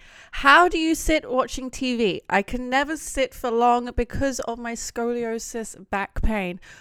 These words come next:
Well, for one, I'm really sorry to hear about that. That definitely sucks, and I totally know what you mean. Unfortunately, when it comes to sitting down for long periods of time,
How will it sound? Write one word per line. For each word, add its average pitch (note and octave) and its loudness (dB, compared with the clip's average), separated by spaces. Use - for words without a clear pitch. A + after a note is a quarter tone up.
Well, B3+ 2
for C#4+ -6
one, C#4+ -4
I'm A#3 -10
really B3+ -6
sorry A3 -10
to G#3+ -12
hear G3+ -10
about F#3+ -8
that. G3 -8
That - -10
definitely G3 -12
sucks, - -2
and A3+ -2
I G#3+ -6
totally B3 0
know G#3 -6
what G3+ -8
you G3 -6
mean. F#3 -6
Unfortunately, F#4 2
when E4 0
it C#4 -6
comes D#4 -2
to D#4+ -10
sitting C#4 -12
down B3+ -6
for C4+ -12
long A#3 -6
periods A#3 -4
of G#3 -10
time, C#4+ -2